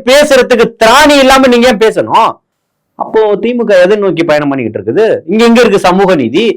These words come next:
பெண்களுக்கான பாதுகாப்புன்னு எதை சொல்றீங்க? ஒரு கேம்பஸுக்குள்ள நடக்குது, ஒரு, ஒரு கேம்பஸுக்குள்ள நடக்க பலதரப்பட்ட குற்றவியல் நடவடிக்கையில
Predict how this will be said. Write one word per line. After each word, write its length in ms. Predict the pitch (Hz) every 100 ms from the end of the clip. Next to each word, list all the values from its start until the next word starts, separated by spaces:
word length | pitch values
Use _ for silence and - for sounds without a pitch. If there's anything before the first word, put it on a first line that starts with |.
| - _
பெண்களுக்கான 580 | 226 247 254 214 202 190
பாதுகாப்புன்னு 560 | 196 214 196 196 185
எதை 100 | 180 185
சொல்றீங்க? 360 | 156 123 123 214 185 - -
ஒரு 220 | 127 170 175 -
கேம்பஸுக்குள்ள 720 | 202 285 - 302 294 254 254
நடக்குது, 420 | 233 240 226 220 220 - _ _
ஒரு, 280 | 139 180 220 226 - _ _ -
ஒரு 180 | 151 156 190
கேம்பஸுக்குள்ள 600 | 220 254 240 202 196 190
நடக்க 240 | 185 214 262 -
பலதரப்பட்ட 680 | 185 226 233 233 226 220 214 202 -
குற்றவியல் 580 | - 214 220 269 254 226
நடவடிக்கையில 560 | 202 226 214 202 202